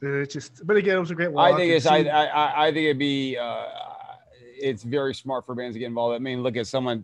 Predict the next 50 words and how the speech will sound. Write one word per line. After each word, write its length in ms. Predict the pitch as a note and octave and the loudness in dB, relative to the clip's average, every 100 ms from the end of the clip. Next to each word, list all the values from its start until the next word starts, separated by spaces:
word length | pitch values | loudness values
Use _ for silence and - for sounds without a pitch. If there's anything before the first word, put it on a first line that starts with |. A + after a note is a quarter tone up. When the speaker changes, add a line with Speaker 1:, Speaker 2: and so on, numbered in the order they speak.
| - - | -8 -8
Speaker 2:
people 340 | C#3 B2 A#2 _ | -4 -4 -6 _
th-, 120 | C3+ | -10
can 180 | C3 A#2+ | -6 -4
think 120 | B2 | -4
what 80 | A#2 | -4
they 80 | A#2 | -4
want 180 | A#2 A#2 | -4 -4
about 140 | A2 | -4
John 180 | A#2 A2 | -4 -6
Bon 160 | A2 G#2+ | -6 -4
Jovi. 320 | A2+ A#2+ A2 | -2 -2 -2
The 80 | A2 | 0
guy 240 | A2+ A2+ - A#2+ A#2 _ - G2+ | 2 2 -2 -8 -10 _ -8 2
builds 340 | C3+ C#3 B2+ | 4 6 4
and 100 | B2 | 2
opens 160 | B2+ A3+ B3+ F#3+ | 4 6 8 6
Speaker 1:
Oh. 40 | |
Speaker 2:
up 80 | - | 2
soup 240 | D3 B2+ | 0 0
kitchens, 360 | C#3 B2+ C3+ G#2 | 0 2 2 4
works 320 | B2+ D#3 - | 4 4 4
in 100 | C#3+ | 4
them 240 | A#2+ A#2 G#2+ | 4 4 2
to 100 | B2+ | 2
give 180 | B2+ | 2
food 400 | - C#3 C3 A2+ - | 2 4 4 4 -2
to 100 | A#2 | -4
the, 120 | A2 G2 | -4 -4
to 100 | C3 | -6
people 260 | A2 B2 A2+ | -2 -2 0
who 100 | A2 | 0
can't 220 | A2+ G#2 | 0 -2
afford 200 | G#2+ G2 | -2 -2
it. 100 | D2+ - _ - | -4 -12 _ 2
That's 220 | - G2+ | 4 4
Speaker 1:
Puts 160 | A2 F#3 | -2 0
Speaker 2:
insanely 300 | A#2 G#2+ G2 | 2 2 2
Speaker 1:
his 60 | |
money 260 | E3+ G3 A3+ B3 | 4 6 6 2
Speaker 2:
cruel. 100 | A3+ | 2
Speaker 1:
where 160 | G#3 G#3+ | 4 4
his 120 | F3+ | 4
mouth 280 | G3 F3+ D3 | 6 6 2
is. 360 | B2+ - - _ - | -4 -8 -18 _ 0
Speaker 2:
Absolutely. 500 | B2+ C3+ C3+ C3 A2+ | 2 2 2 2 4
I 60 | |
mean, 220 | B2+ C#3 C#3 | 4 4 6
yes, 300 | C3+ A#2 - | 4 4 0
he's 180 | A#2+ | 0
got 300 | A#2+ B2 A#2 | 2 2 2